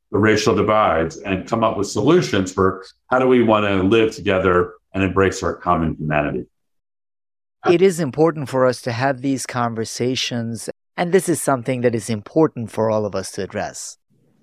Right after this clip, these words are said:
Speaker 1: It's never been addressed. We have never had a national process of truth, racial healing, and transformation. We have never excavated the truth and understood as a society how it is playing out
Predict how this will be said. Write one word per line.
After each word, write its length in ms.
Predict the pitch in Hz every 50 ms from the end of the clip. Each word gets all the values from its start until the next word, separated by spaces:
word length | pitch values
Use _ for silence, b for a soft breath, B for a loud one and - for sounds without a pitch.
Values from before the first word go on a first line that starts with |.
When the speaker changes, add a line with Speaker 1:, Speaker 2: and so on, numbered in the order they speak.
| _ _ _ _ _ _ _ _ _ _ -
Speaker 1:
It's 220 | 131 127 123 -
never 220 | 139 127 117 127 120
been 120 | 127 123
addressed. 560 | 127 123 127 156 160 202 - - - _ _ _ _ -
We 140 | 101 107 113
have 140 | 110 - 107
never 520 | 110 113 113 110 117 117 117 120 120 -
had 580 | - 110 113 120 123 117 104 101 95 92 92 -
a 540 | 95 92 95 95 92 92 90 90 73 71 - b b b b b b
national 880 | - 104 107 104 110 117 - - - 117 117 110 113 113 113 - - - _ b b b b b b _ _ _ _ _ _ -
process 840 | - 139 135 151 151 - - 104 78 73 - - - - - - _ _
of 400 | 101 101 101 98 98 95 90 -
truth, 500 | - - - 120 113 110 110 107 - - 107
racial 360 | 104 98 98 - - 104 90
healing, 260 | 101 95 95 92 90
and 100 | 87 85
transformation. 760 | - - 90 85 80 - - 85 90 101 107 107 - - -
We 100 | 90 90
have 120 | 92 85 90
never 640 | 95 101 104 107 101 104 98 98 95 92 - B B B B -
excavated 640 | 120 120 - - - - 110 90 98 90 85 85 -
the 80 | - 80
truth 480 | 78 - 117 90 82 78 73 - - _ _ _ _ _ _ _ _ _ _ _ _ _
and 420 | - 98 95 95 92 92 92 - - _ _ _ _ _ _ _ _ _ -
understood 640 | 117 - 123 127 117 - - - 127 123 120 113
as 180 | 104 104 95 92
a 60 | 98
society 840 | 90 - - - - - 123 131 135 120 95 87 82 82 82 82 - -
how 300 | - 110 110 104 107 107
it 240 | 101 104 95 98 95
is 140 | 92 -
playing 360 | - - - 101 95 90 92 95
out 400 | 98 95 85 76 76 - -